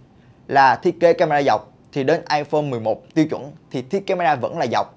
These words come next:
nhưng mà nó tách rời hai cụm camera ra. Đến iPhone mười hai bản tiêu chuẩn thì chúng ta vẫn sẽ thấy một thiết kế camera dọc. Và sự thay đổi ở đây là gì? Tức là thay đổi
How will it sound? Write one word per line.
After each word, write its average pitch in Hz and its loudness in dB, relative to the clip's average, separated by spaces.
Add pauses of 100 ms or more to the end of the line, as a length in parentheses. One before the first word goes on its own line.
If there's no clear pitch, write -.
nhưng 135 -8
mà 113 -6
nó 113 -12
tách - -2
rời 110 0
hai 131 -6
cụm 123 -10
camera 127 -2
ra. 131 0 (180)
Đến 202 6
iPhone 190 2
mười 156 -4
hai 160 2
bản 143 -2
tiêu 170 0
chuẩn 147 -6
thì 143 -4
chúng 170 0
ta 160 6
vẫn 123 -4
sẽ - -14
thấy 151 -4
một 143 -10 (100)
thiết 175 -4
kế 170 6
camera 147 0
dọc. 98 -4 (220)
Và 127 2
sự 123 -6
thay 139 -4
đổi 107 -4
ở 135 2
đây 147 0
là 117 -2
gì? 110 -4 (140)
Tức 170 -4
là 151 2
thay 143 -4
đổi 131 -2